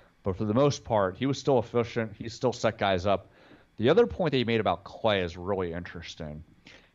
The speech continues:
and it's not an issue because it's Klay Thompson.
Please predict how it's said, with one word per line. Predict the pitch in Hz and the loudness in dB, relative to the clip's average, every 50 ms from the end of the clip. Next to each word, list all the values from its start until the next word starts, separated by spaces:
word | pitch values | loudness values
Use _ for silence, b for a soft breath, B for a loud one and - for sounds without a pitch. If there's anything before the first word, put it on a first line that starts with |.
| b - | b -4
and | 107 107 107 104 | -2 0 2 2
it's | 107 107 - - - | 2 0 -2 -2 -2
not | 110 123 143 160 190 | 2 4 4 4 4
an | 190 156 131 | 4 2 2
issue | 127 127 123 - - 117 113 113 107 104 98 87 | 0 -2 -2 -4 -6 -2 -2 0 0 -2 -4 -4
because | 87 101 90 - - 123 110 95 | -8 -10 -8 -2 -2 -2 -2 -2
it's | 92 - - | -6 -12 -16
Klay | - - 110 101 87 80 | -14 -6 -4 -4 -4 -4
Thompson. | - - - 87 85 82 82 - - 58 - | -8 -10 -8 -8 -8 -8 -10 -14 -20 -20 -20